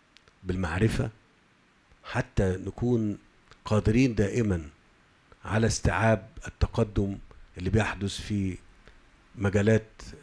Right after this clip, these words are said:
يعني المجالات التف-، ال-، التفوق والتطور اللي بت-، اللي بتشهدها، آه،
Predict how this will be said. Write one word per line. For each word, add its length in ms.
يعني 360
المجالات 580
التف-، 400
ال-، 440
التفوق 640
والتطور 560
اللي 160
بت-، 640
اللي 120
بتشهدها، 760
آه، 420